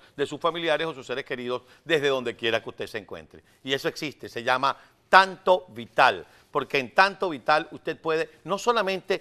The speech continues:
navegar y encontrar una serie de servicios médicos, de instituciones, de casas que ofrecen, de empresas que ofrecen servicios de salud, sino que también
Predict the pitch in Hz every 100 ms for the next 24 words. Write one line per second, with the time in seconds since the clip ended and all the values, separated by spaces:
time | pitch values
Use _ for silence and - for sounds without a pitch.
0 | - - 151 156 143 135 151 165 165 131
1 | 127 104 143 147 147 139 147 139 143 131
2 | - _ 131 123 120 110 123 - 123 127
3 | 135 127 - 131 - - - - 117 147
4 | 160 - 160 - 147 127 127 - 156 160
5 | 143 117 117 113 - - - 180 - 127
6 | - 123 120 135 131 151 127 110 170 165
7 | 147 - 123 131 127 151 135 113 131 -
8 | 147 - _ _ - 156 160 - - 165
9 | 202 160 - - _ - 147 151 151 139
10 | 175 220 208 180